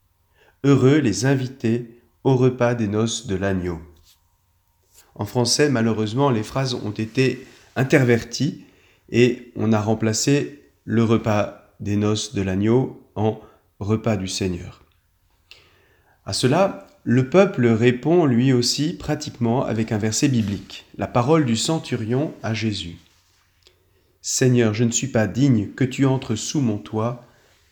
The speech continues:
mais dis seulement une parole et mon serviteur sera guéri. À la messe, c'est juste la finale qui change, du moins en latin,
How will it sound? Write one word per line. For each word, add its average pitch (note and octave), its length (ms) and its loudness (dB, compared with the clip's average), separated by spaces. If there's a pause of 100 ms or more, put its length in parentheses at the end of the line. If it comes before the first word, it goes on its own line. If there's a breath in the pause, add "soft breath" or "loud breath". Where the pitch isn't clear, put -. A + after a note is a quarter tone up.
(180 soft breath)
mais A#2 200 2
dis A2+ 240 -2
seulement C3+ 600 0
une C3+ 180 4
parole A#2 560 2
et A#2+ 80 2
mon A#2 160 2
serviteur A#2 640 -2
sera G#2+ 320 -4
guéri. G2 400 -4 (2000 soft breath)
À G#2 60 0
la G2 120 4
messe, B2+ 500 0
c'est - 240 -4
juste C3+ 340 -2
la F2+ 140 -2
finale A2+ 440 2
qui F#2+ 120 -8
change, G2+ 500 -4 (320)
du F#2+ 140 -4
moins A2 320 0 (140)
en G2 100 -2
latin, F#2+ 400 -6